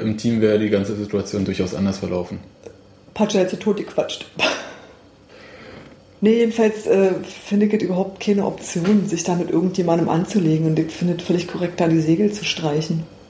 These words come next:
Speaker 2: Das hat für mich mit Feigheit nichts zu tun, sondern mit Intelligenz.
Speaker 1: Ja, wie gesagt, für mich waren es keine Kategorien, irgendwie solche Begriffe da zu benutzen.
Speaker 2: Nee, das außerdem.
Speaker 1: Für ein Verhalten, was man A, wo man die Fakten nicht kennt,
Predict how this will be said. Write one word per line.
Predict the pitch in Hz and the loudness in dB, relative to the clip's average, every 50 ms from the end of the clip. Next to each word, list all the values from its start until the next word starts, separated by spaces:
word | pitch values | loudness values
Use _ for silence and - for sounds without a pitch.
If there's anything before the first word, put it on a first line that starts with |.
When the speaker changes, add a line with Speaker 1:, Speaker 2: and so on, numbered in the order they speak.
| - | -6
Speaker 2:
Das | 180 165 165 | -4 -4 -4
hat | 160 - - | -4 -6 -6
für | - 185 | -4 -2
mich | 170 160 - | -2 -2 -2
mit | 170 160 | -4 -4
Feigheit | - - - 165 170 180 - 220 180 - - | -4 -2 0 0 0 2 2 0 0 0 0
nichts | 165 160 - - | -2 -4 -4 -4
zu | - 170 | -6 -6
tun, | - - - 180 170 160 | -6 -4 -2 0 2 2
sondern | 156 160 156 160 165 165 | 4 4 4 2 2 0
mit | 160 - - - - - - | -2 -4 -8 -16 -10 -4 -2
Intelligenz. | 180 160 - 165 165 160 175 156 147 151 147 - - - - - - - - - - - - - - - - - - - - - - - - - - - - - - - - - | -2 0 0 -2 -2 -2 -2 -2 -2 -2 -4 -8 -10 -14 -16 -18 -20 -20 -20 -20 -20 -20 -20 -20 -20 -20 -20 -20 -20 -20 -20 -20 -20 -20 -20 -20 -20 -20 -20 -20 -20 -8 -2 0
Speaker 1:
Ja, | 104 101 | 2 4
wie | 104 | 4
gesagt, | 104 104 95 90 - | 4 2 2 0 2
für | 113 101 | 2 0
mich | 98 - - | 2 2 0
waren | 98 | -2
es | 98 - | -2 -2
keine | - - 92 95 | -4 -4 -4 -2
Kategorien, | 95 101 92 98 98 98 95 101 98 98 87 80 | -2 -4 -4 -2 -2 -2 -2 -2 -2 -2 -4 -4
irgendwie | - 87 92 95 - - 90 90 90 85 | -6 -8 -10 -10 -8 -6 -4 -4 -4 -4
solche | 82 85 85 87 - 92 | -6 -8 -8 -8 -10 -10
Begriffe | 98 - - 90 - - 98 87 | -12 -10 -10 -10 -8 -6 -6 -6
da | 92 87 - - | -4 -6 -6 -8
zu | - 190 | -8 -6
benutzen. | 180 180 185 - - - 214 | -6 -4 -4 -6 -2 0 2
Speaker 2:
Nee, | 220 233 233 226 | 4 4 4 2
das | 220 214 - | 2 2 2
außerdem. | - 180 170 180 170 165 160 | 2 2 0 -2 -4 -4 -4
Speaker 1:
Für | 160 - | -2 0
ein | 104 190 | 2 2
Verhalten, | - 98 87 92 110 113 - 120 104 | 0 0 0 0 0 0 2 0 0
was | 101 - - | 0 0 0
man | 107 101 98 95 - - - - _ _ - - | 0 0 0 0 -2 -6 -12 -20 _ _ -16 -8
A, | - 98 95 107 120 127 131 127 - - - - - - - - - - - - - - - - - - - - - - - - | -6 -4 -2 0 0 0 -2 -4 -6 -10 -18 -20 -20 -20 -20 -20 -20 -20 -20 -20 -20 -20 -20 -20 -20 -20 -20 -20 -20 -20 -14 -8
wo | 107 | -4
man | 104 95 | -2 -2
die | 90 90 | -2 -2
Fakten | - 123 - - | -4 -4 -4 -2
nicht | 143 131 131 - | -2 -2 -4 -4
kennt, | - 127 131 131 | -2 -2 -2 -2